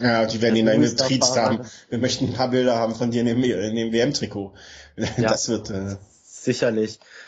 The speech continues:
Speaker 2: Ähm, dazu Ivan Basso, auch unglücklich aus der Vuelta ausgeschieden. Carlos Betancourt,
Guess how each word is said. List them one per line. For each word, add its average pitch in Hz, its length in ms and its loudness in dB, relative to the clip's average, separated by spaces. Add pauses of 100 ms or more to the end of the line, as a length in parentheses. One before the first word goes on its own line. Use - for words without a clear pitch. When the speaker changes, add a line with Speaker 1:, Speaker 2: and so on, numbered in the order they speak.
(280)
Speaker 2:
Ähm, 113 120 -2
dazu 110 280 -2
Ivan 110 300 -2
Basso, 113 320 0
auch 107 240 0
unglücklich 117 480 -8
aus 107 200 -2
der 110 140 -4
Vuelta 107 500 0
ausgeschieden. 107 920 -4
Carlos 107 360 -2
Betancourt, 113 720 -2